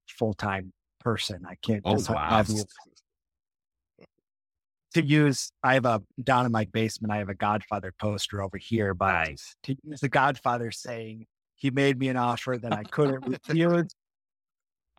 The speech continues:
Speaker 1: I became full-time, but last summer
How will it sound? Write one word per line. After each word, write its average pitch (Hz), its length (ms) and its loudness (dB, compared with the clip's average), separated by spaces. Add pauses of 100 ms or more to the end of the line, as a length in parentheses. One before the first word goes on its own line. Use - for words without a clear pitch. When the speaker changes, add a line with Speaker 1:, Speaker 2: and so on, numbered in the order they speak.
(520)
Speaker 1:
I 170 160 4
became 170 380 2
full-time, 156 560 -2 (320)
but 151 200 -8
last 147 360 0
summer 170 420 0